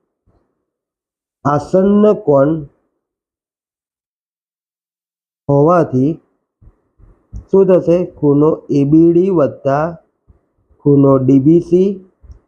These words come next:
બરાબર શું થશે? આખો ખૂણો એ બી સી. ક્લિયર? સમજ પડી? એ બી ડી વત્તા ડી બી સી બરાબર આખો ખૂણો કયો થાય? એ બી સી થશે. ચલો,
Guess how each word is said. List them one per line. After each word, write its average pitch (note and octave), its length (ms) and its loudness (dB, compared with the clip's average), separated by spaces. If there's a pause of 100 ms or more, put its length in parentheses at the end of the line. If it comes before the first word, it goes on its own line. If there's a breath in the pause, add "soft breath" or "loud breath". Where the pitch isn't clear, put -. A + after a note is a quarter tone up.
બરાબર C3+ 500 0 (600)
શું G3 120 0
થશે? F3+ 280 0 (260)
આખો - 340 -4
ખૂણો E3 300 2 (240)
એ D3 200 2
બી C#3 300 0 (200)
સી. G#2 300 -8 (680)
ક્લિયર? E3+ 260 2
સમજ D3 260 0
પડી? F#3 260 0 (360)
એ C#3+ 180 0
બી D#3 200 2
ડી F#3+ 220 0 (220)
વત્તા C3+ 480 -4
ડી C3 220 -2
બી E3 180 0
સી G3+ 240 0 (460)
બરાબર C#3+ 300 2
આખો C#3 320 -2
ખૂણો D#3+ 240 0
કયો G3 240 2
થાય? D#3 300 0
એ C#3 200 0
બી C3+ 240 0 (520)
સી C#3+ 140 2
થશે. G2 360 -8 (420)
ચલો, C3+ 220 0